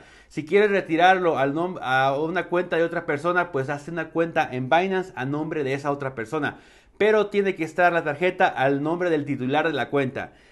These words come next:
Aquí el, el nombre se coloca automáticamente, después coloca los números de la tarjeta, ¿ok? Acá abajo la fecha de vencimiento. Y por último, pues simplemente le das en confirmar.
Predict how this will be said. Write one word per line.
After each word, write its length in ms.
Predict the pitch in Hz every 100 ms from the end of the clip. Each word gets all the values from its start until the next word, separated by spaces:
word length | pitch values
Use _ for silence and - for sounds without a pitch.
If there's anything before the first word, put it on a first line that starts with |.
| _
Aquí 260 | 127 151 208
el, 220 | 202 147
el 160 | 147
nombre 240 | 165 196 202
se 120 | 190
coloca 320 | 160 175 180
automáticamente, 840 | 180 165 151 160 147 143 175 202 196
después 380 | 175 - 190 185
coloca 340 | 196 185 175
los 140 | 156
números 260 | 156 185 180
de 80 | 147
la 120 | 127
tarjeta, 680 | 123 135 214 208 233 240 - -
¿ok? 160 | 123 185 208 208 - _ -
Acá 240 | 127 175
abajo 340 | 196 208 214
la 160 | 190 165
fecha 300 | 190 190 220
de 80 | 180
vencimiento. 920 | 151 147 156 185 240 240 277 285 - _ _
Y 120 | 139
por 180 | 139 165
último, 360 | 202 214 240 233
pues 140 | 180
simplemente 640 | 196 208 220 202 208 214
le 80 | 185
das 240 | 170 185 214
en 100 | 175
confirmar. 720 | 165 143 143 147 131 104